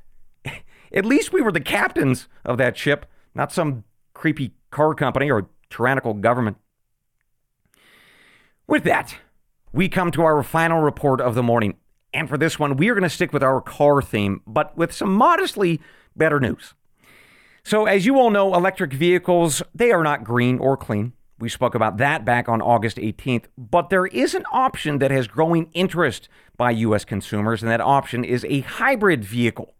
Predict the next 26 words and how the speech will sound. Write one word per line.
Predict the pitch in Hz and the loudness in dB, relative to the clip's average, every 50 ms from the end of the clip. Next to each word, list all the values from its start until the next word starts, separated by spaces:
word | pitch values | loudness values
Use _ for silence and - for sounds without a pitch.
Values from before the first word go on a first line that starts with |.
| _ _ | _ _
part | _ - 135 120 123 127 | _ -2 -2 -2 -2 -4
gas, | 147 151 147 147 151 - - | -2 -2 0 0 -2 -4 -6
part | - - 139 147 | -4 -2 -2 0
electric. | 196 254 294 - 185 - - _ _ _ _ _ - - _ _ _ _ _ _ | 0 0 0 0 -2 -4 -4 _ _ _ _ _ -20 -20 _ _ _ _ _ _
So | _ - 208 208 | _ 0 0 2
here's | 165 285 359 427 - | 4 4 2 2 2
what | 427 - | 0 2
we | 262 269 233 | 4 4 4
know | 185 180 170 143 123 110 117 | 4 4 4 4 2 0 0
this | 117 135 123 - - | 0 0 0 0 -2
morning | 127 110 107 113 123 127 | 0 0 2 2 0 0
about | 120 127 127 - | 0 0 0 0
news | - 127 151 151 143 147 147 - | 0 2 2 4 4 4 2 0
on | 151 120 120 120 | 0 0 0 0
hybrids. | 110 - - - 185 175 120 101 101 - - - - - - _ _ _ - - - - _ _ - - _ _ - | 0 -4 -4 -2 -2 -2 0 -2 -6 -8 -8 -16 -20 -20 -20 _ _ _ -20 -20 -20 -20 _ _ -20 -20 _ _ -2
Recent | 156 214 208 - 226 208 202 | 0 0 2 0 -2 0 0
reports | 185 - - - 190 190 185 - | -2 -2 2 2 4 4 4 2
and | 202 170 170 156 | 2 0 0 0
data | 127 147 151 160 165 - | 2 2 2 2 0 0
from | - 139 127 | 0 0 2
U | 127 127 123 | 2 2 2
S | 123 120 | 2 0
auto | - - 151 156 156 151 | 0 2 2 4 4 2
companies | 143 - 139 120 113 117 113 110 - | 2 0 -2 -2 0 0 -2 -2 -2
confirm | - 135 117 - - 131 135 131 | -4 -6 -6 -2 -2 0 0 0
that | 131 135 - _ | 0 -2 -4 _